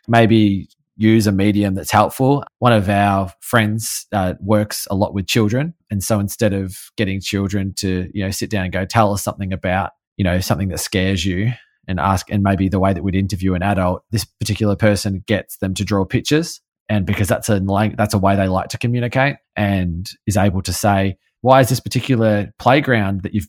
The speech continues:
created so high up?" "Oh, because I think that keeps me safe." Or,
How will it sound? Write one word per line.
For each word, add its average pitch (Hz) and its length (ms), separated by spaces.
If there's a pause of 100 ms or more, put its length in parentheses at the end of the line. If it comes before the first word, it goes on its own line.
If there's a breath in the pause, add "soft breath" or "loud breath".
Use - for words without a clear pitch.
created 98 320
so 110 200
high 104 300
up?" 131 300
"Oh, 107 140
because 101 320
I 98 120
think 98 260 (200)
that - 180
keeps 87 240
me 95 80
safe." 156 440
Or, 110 240